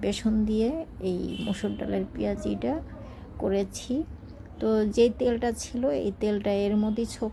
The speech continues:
করে নিয়েছে, হয়ে গেছে। আহ, এখন আমি নামিয়ে দিব।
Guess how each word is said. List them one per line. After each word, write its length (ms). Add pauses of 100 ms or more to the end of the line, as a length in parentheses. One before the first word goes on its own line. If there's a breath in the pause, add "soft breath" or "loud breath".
(120)
করে 220
নিয়েছে, 720 (540 loud breath)
হয়ে 320
গেছে। 540 (680 loud breath)
আহ, 640
এখন 200
আমি 180
নামিয়ে 420
দিব। 400